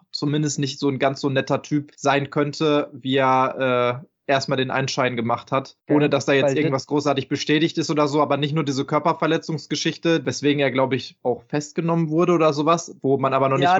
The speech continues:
Speaker 1: weiß, was
Speaker 2: wurde
Speaker 1: da
Speaker 2: aber
Speaker 1: genau
Speaker 2: sch-
Speaker 1: hintersteckte, ne? Also ich hab auch
Speaker 2: Na,
Speaker 1: die
Speaker 2: jetzt
Speaker 1: dem
Speaker 2: ja schon. Jetzt
Speaker 1: Ja,
Speaker 2: ja
Speaker 1: so
Speaker 2: schon.
Speaker 1: man hat zumindest ein paar Sachen gelesen, die dann noch hinterher rausgekommen sind, aber generell hatten sich wohl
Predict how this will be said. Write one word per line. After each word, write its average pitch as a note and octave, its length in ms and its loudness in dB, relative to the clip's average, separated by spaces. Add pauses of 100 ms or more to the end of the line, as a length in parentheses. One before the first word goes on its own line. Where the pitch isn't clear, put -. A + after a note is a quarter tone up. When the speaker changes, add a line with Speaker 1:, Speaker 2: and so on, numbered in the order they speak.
Speaker 1:
weiß, D3 140 -2
was D#3 60 2
Speaker 2:
wurde G#3+ 100 2
Speaker 1:
da G3+ 60 4
Speaker 2:
aber F#3+ 120 2
Speaker 1:
genau F#3+ 120 2
Speaker 2:
sch- - 40 2
Speaker 1:
hintersteckte, F3+ 840 -2
ne? E3+ 220 -2 (220)
Also C#3+ 160 0
ich E3+ 80 0
hab - 180 -2
auch E3 120 2
Speaker 2:
Na, E3 80 2
Speaker 1:
die E3 80 2
Speaker 2:
jetzt E3+ 200 0
Speaker 1:
dem E3+ 40 0
Speaker 2:
ja A3 100 2
schon. D3 400 -2 (120)
Jetzt D3 100 -2
Speaker 1:
Ja, D#3+ 160 2
Speaker 2:
ja F3 60 2
Speaker 1:
so F3 100 -2
Speaker 2:
schon. C3 300 -6 (140)
Speaker 1:
man D#3+ 140 -2
hat F#3 140 -2
zumindest F#3 340 0
ein E3 100 -6
paar E3 220 0
Sachen D#3+ 260 -2
gelesen, D#3 720 -2
die C#3+ 320 0
dann C#3+ 180 2
noch C3+ 120 0
hinterher C#3 280 0
rausgekommen D#3+ 500 0
sind, D#3+ 100 -2
aber C#3+ 200 2
generell D3 420 2
hatten D3+ 200 -2
sich C3+ 220 -6
wohl C#3+ 300 0